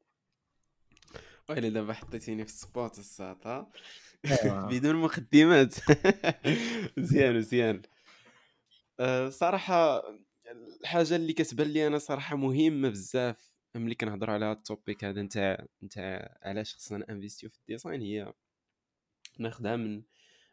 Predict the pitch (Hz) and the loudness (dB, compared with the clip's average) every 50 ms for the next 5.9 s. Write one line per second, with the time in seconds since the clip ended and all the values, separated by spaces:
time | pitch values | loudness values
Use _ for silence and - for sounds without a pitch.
0 | _ - 110 110 110 107 104 104 101 101 101 95 92 - - - - - 95 98 | _ -10 -6 -4 -4 -2 -4 -4 -4 -6 -6 -8 -8 -10 -14 -16 -14 -10 -10 -8
1 | 92 90 - - 67 - - - - 117 120 - - - 131 123 - - 139 123 | -8 -10 -12 -14 -18 -18 -12 -6 -6 -6 -6 -6 -14 -12 -14 -12 -10 -8 -8 -6
2 | 107 104 98 - - 95 95 95 95 95 - - _ _ _ _ - 117 104 98 | -6 -8 -10 -8 -8 -6 -6 -6 -8 -10 -10 -14 _ _ _ _ -10 -8 -8 -8
3 | - - 98 92 92 90 95 _ _ _ _ - - 101 98 107 101 107 104 - | -8 -10 -10 -10 -10 -12 -14 _ _ _ _ -12 -10 -8 -8 -6 -6 -8 -8 -8
4 | - - 113 113 - 120 117 120 113 113 117 110 131 120 113 107 120 110 107 98 | -6 -6 -6 -6 -4 -4 -4 -2 -2 -2 -2 -2 -4 -4 -4 -4 -4 -4 -6 -6
5 | 92 101 98 - - 95 95 - _ - 95 90 - - 90 90 90 | -8 -10 -12 -12 -12 -14 -16 -16 _ -12 -12 -12 -12 -14 -18 -18 -20